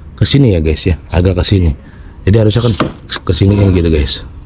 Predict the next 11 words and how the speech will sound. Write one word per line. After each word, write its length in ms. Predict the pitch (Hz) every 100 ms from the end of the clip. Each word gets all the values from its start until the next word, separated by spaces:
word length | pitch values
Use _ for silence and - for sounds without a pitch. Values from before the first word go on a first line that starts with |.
| - - - - - -
Ya 100 | 101 98
nggak? 160 | 80 - - - - - - - - - - - - - - - - - -
Gitu. 340 | - - 85 73 67 67 - - - -
Jadi 160 | - 80
kita 400 | 90 98 95 90
harus 160 | 90 -
cari 160 | 85
tahu 400 | 87 82 107 127 -
apakah 480 | 90 - 87 98 87
kurang 400 | 98 92 85 87
ban, 400 | 110 123 131